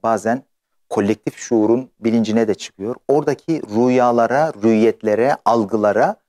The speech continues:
e, da duyarlı olabiliyor. Bir alıcı verici bir, e, şey var, bir etkileşim var. Biz neyiz dersek biz tamamıyla etkileşim varlığıyız. Duyarlılık var, hassasiyet var.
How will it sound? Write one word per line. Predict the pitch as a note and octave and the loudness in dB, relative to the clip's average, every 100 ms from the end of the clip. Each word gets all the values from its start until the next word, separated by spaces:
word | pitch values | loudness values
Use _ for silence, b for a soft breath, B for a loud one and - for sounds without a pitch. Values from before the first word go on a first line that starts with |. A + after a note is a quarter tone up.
| _ _ _ | _ _ _
e, | G#2+ G#2 F#2+ F#2+ F2+ - _ _ _ _ _ - _ _ _ _ A2+ | -4 -2 0 0 -4 -12 _ _ _ _ _ -20 _ _ _ _ -4
da | C#3+ B2+ - _ A2+ | 0 0 -2 _ -2
duyarlı | B2+ B2 A#2 | 2 2 2
olabiliyor. | A#2+ G#2+ F#2 F#2+ F2+ | 2 2 -2 -4 -2
Bir | F#3+ - | -4 0
alıcı | B2+ C#4+ C4 F#3+ C#3 | 0 2 2 0 2
verici | C3 C3 A2+ B3 A2 - _ | 2 0 0 0 0 -2 _
bir, | A2 C3 - _ _ _ | -2 -2 -2 _ _ _
e, | A2+ G#2 | -6 -4
şey | A2 D3 C#3 G2+ | -4 0 0 0
var, | E2+ - | -4 -6
bir | G#2 A2+ | -8 -4
etkileşim | A#2 - - A#2 - B2+ F#2+ | -6 -6 -2 -2 -2 -6 -8
var. | E2 G2+ | -12 -2
Biz | F3+ C3 G#2 | 0 0 0
neyiz | C3 C#3+ B2 F2+ - - | 2 2 2 -2 -6 -2
dersek | B2+ D3+ - C3+ _ _ _ - | 0 0 -2 -2 _ _ _ -6
biz | D3 D#3+ - | -2 -2 -4
tamamıyla | C3 C#3+ D#3 F3 E3+ - | -4 -2 -2 -2 -6 -6
etkileşim | - - A2+ A2 A2+ G2+ | -8 -4 -2 -2 -2 -4
varlığıyız. | F2 D#2 D#2 D2+ - - - - - - G2 | -4 -6 -10 -20 -18 -16 -16 -16 -18 -16 -2
Duyarlılık | A#2 B2 B2+ B2 B2 C3 - - _ _ _ _ - | 2 2 2 2 2 0 -4 -20 _ _ _ _ -4
var, | F#2+ F2 | -2 -2
hassasiyet | - G#2 - - G#2 - - G#2+ G#2 _ _ | -6 -6 -4 -2 -2 -4 -6 -4 -4 _ _
var. | F#2 E2+ D#2+ | -6 -6 -6